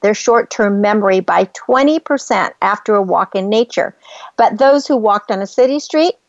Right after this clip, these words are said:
had absolutely zero improvement. Now, that's kind of really startling and also exciting to know that nature is a great healer. Now, it's Indian summer. It,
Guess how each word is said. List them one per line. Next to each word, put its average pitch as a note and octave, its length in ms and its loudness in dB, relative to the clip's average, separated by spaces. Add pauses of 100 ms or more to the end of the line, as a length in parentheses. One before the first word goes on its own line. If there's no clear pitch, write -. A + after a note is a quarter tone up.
(180)
had F#3 220 0
absolutely G#3+ 580 -2
zero E3+ 800 2
improvement. F#3+ 580 -4 (120)
Now, F#3 160 -2
that's B3+ 260 0
kind D4+ 240 0
of B3+ 160 2 (400)
really B3+ 300 4
startling A#3 800 0
and A3 240 -2
also A#3 380 2
exciting A#3 640 0
to B3 140 -4
know G#3 520 4
that G3 340 0 (160)
nature A3+ 480 0
is F#3+ 180 -4
a G3+ 80 0
great F#3 240 0
healer. F3 460 2 (640)
Now, A#3 120 2
it's C4 140 2
Indian F4+ 380 4
summer. B3 800 2
It, A3 300 2